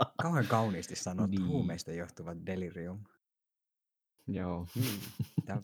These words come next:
Speaker 3: Musta, multahan ei siis tommosia tivattu, että onko mä käyttänyt huumeita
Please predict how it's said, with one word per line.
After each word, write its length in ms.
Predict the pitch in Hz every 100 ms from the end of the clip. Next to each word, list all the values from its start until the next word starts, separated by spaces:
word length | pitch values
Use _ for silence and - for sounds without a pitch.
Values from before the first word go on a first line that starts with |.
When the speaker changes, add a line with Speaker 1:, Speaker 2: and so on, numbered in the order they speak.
| -
Speaker 3:
Musta, 400 | 127 139 113 101 -
multahan 340 | 147 135 98
ei 80 | 95
siis 240 | 95 - - 98
tommosia 520 | 101 95 92 - 69 - - _ _ _
tivattu, 460 | - 90 92 - -
että 200 | - -
onko 160 | 85 -
mä 60 | -
käyttänyt 400 | - - 98 95
huumeita 480 | 120 117 107 113